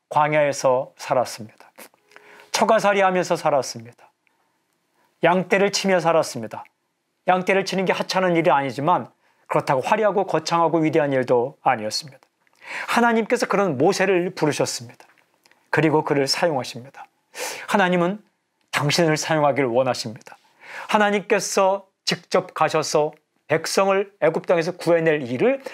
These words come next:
모세를 보내어 하듯이 하나님은 당신을,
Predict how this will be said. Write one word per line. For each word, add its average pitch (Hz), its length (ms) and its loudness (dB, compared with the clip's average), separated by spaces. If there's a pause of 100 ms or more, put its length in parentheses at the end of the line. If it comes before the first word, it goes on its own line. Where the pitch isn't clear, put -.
(160)
모세를 226 540 2
보내어 202 520 0
하듯이 170 600 -2 (280)
하나님은 165 400 0
당신을, 156 600 0